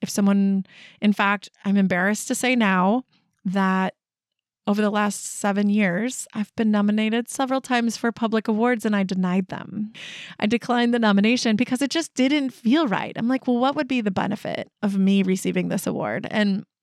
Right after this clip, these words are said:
now I have a really different thought about that. And that has to do with, similar to perfectionism. You know, in the world of perfectionism, if we are waiting for things to be perfect, we're really denying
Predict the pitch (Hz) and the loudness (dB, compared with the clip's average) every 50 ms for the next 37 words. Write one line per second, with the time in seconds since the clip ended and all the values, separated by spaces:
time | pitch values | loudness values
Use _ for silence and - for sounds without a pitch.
0 | _ _ _ _ _ - 185 180 196 254 320 311 214 180 196 226 320 359 - _ | _ _ _ _ _ -4 -2 -2 0 0 2 2 2 2 2 2 0 -2 -4 _
1 | _ _ _ _ _ _ _ _ _ _ _ _ _ _ _ - 208 240 285 269 | _ _ _ _ _ _ _ _ _ _ _ _ _ _ _ -2 0 0 2 2
2 | 220 240 254 247 214 208 220 202 180 - 190 202 185 - - - - - - - | 2 2 0 0 0 0 0 -2 0 0 0 -2 -2 -2 -6 -8 -10 -12 -12 -12
3 | _ _ _ - - - - - - - - - - - - _ _ _ 214 226 | _ _ _ -20 -20 -20 -20 -20 -20 -20 -20 -20 -20 -20 -20 _ _ _ 2 2
4 | 233 240 233 233 277 277 - - 254 233 233 233 226 220 220 214 - - 339 427 | 2 2 2 0 -2 -2 -2 -2 -2 2 2 2 2 2 2 0 -2 -2 -4 -2
5 | 480 427 - 285 214 214 190 - 254 - - - 202 - - - 247 226 240 190 | -2 -2 -2 -2 -4 -4 -4 -4 -4 -6 -6 -6 -6 -6 -6 -8 -8 -2 0 2
6 | 190 214 214 214 220 220 240 247 247 247 226 233 233 240 240 262 233 - 226 208 | 4 4 4 2 2 0 2 2 2 2 2 2 2 2 0 -2 -2 0 -2 -2
7 | - 240 262 - - 214 202 190 180 - 196 190 196 196 202 - - 196 202 202 | 0 -2 -2 -2 0 2 2 2 4 4 4 4 4 2 0 0 0 0 2 2
8 | 202 190 - - - - _ - - - - - - _ _ - 185 226 254 269 | 0 0 -4 -14 -20 -20 _ -20 -20 -20 -20 -20 -20 _ _ 2 4 4 4 4
9 | 254 226 202 190 196 208 240 262 233 185 180 190 202 208 - 208 190 - 214 208 | 4 2 2 0 2 2 2 2 2 2 2 2 0 0 0 0 0 2 2 0
10 | 208 - - 208 190 190 180 - - 226 233 - 202 196 185 - 220 240 247 208 | 0 0 0 0 0 0 0 -2 -2 -2 -2 0 -2 -4 -4 -2 -4 -2 0 2
11 | 202 202 226 226 214 180 190 180 180 180 180 190 214 247 247 220 202 196 196 196 | 2 2 4 4 2 2 2 2 2 2 2 2 0 2 2 2 2 2 2 0
12 | 196 196 | 0 -2